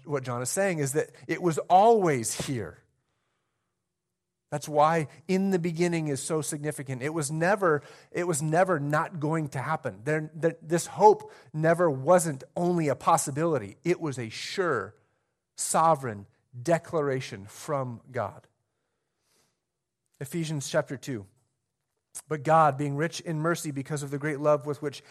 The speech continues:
he loved us, even when we were dead in our trespasses, made us alive together with Christ. By grace you have been saved." One of the, uh, I,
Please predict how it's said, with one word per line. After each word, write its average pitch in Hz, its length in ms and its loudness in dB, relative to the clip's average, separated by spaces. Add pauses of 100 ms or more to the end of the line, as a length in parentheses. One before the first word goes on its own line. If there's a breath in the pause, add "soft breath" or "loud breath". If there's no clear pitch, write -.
(160 loud breath)
he 196 280 -4
loved 175 460 6
us, 117 380 -4 (280 soft breath)
even 196 380 0
when 147 140 -2
we 151 120 -2
were 143 160 -2
dead 135 300 2
in 127 120 -6
our 120 80 -8
trespasses, 104 880 -10 (480)
made 135 200 -2
us 131 160 -2
alive 139 400 2
together 131 340 -4
with 113 180 -10
Christ. - 460 -6
By 120 140 -4
grace 156 500 -2 (320 soft breath)
you 135 120 -8
have 123 460 -6 (320 soft breath)
been 110 180 -10
saved." 101 600 -10 (380 soft breath)
One 160 180 0
of 170 140 -2
the, 165 240 -2
uh, 135 320 0 (480)
I, 143 80 -8